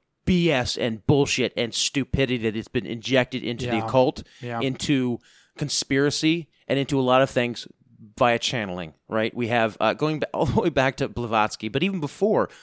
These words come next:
Speaker 1: John Dee, which it's incredible. Like, if you look back in John Dee, John Dee is the magician who caused the British Empire to happen back in the fifteenth or the four-, fifteen hundreds, right?
Speaker 2: Mm-hmm.
Speaker 1: They had a guy named Edward Kelly, and John Dee was trying to channel spirits.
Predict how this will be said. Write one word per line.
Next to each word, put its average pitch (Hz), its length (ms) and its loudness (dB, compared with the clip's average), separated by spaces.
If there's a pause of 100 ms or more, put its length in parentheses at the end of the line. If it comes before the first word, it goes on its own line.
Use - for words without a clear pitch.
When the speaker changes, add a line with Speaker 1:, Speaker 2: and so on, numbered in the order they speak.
(140)
Speaker 1:
John 160 380 2
Dee, 131 380 2 (280)
which - 240 4 (500)
it's 185 120 -2
incredible. 180 380 2
Like, 139 220 2
if 160 180 -2
you 170 80 -2
look 196 160 4
back 151 160 4
in 131 100 -4
John 139 260 0
Dee, 135 120 0
John 143 260 0
Dee 170 200 2
is 135 100 0
the 139 80 -2
magician 127 520 -2
who 113 120 -6
caused 120 360 0
the 117 60 -6
British 110 280 -2
Empire 104 400 -2
to 95 60 -6
happen 95 360 -4
back 95 180 -2
in 95 60 -8
the 92 80 -6
fifteenth - 460 -10 (100)
or 92 140 -4
the - 80 -14
four-, 98 200 -6 (120)
fifteen 117 320 -8
hundreds, - 440 -8
right? 95 220 0 (180)
Speaker 2:
Mm-hmm. 131 260 -10
Speaker 1:
They 104 60 -6
had 110 120 -2
a - 40 -4
guy 123 140 0
named 117 160 -6
Edward 113 300 -6
Kelly, 87 320 -2 (260)
and 104 160 -6
John 131 300 0
Dee 127 320 0 (120)
was 117 140 -6
trying 135 220 0
to 113 60 -6
channel 147 360 -2
spirits. - 600 -2